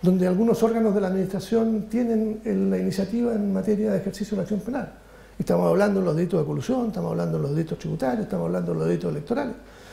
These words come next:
donde se requiere que un órgano administrativo, dependiente de la administración central, por mucho grado ya de, de relativa autonomía que tengan, tienen ya en su potestad el ejercicio de la acción penal. Nos, nos encontramos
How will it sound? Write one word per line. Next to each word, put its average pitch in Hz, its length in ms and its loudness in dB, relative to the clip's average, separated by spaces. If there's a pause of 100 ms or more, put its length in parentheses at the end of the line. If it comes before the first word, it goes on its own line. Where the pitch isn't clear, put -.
(160)
donde 170 220 2
se 180 120 2
requiere 180 300 2
que 160 60 -4
un 151 80 -2
órgano 143 300 -4
administrativo, 190 560 -2
dependiente 151 480 -2
de - 20 -4
la 139 240 -4 (340)
administración 151 520 0
central, 196 500 2
por 170 160 -6
mucho 175 340 0
grado 165 540 2
ya 170 240 0
de, 147 300 0
de 147 260 -4 (420)
relativa 156 380 4
autonomía 165 560 0
que 170 80 -4
tengan, 208 420 -4 (380)
tienen 226 520 4 (100)
ya 180 200 0
en 185 140 0
su 185 300 -2
potestad 190 560 0
el 202 80 0
ejercicio 214 520 -2
de 208 60 2
la 190 80 0
acción 196 220 0
penal. 254 260 -2
Nos, 165 180 -2
nos 190 220 -2
encontramos 214 520 4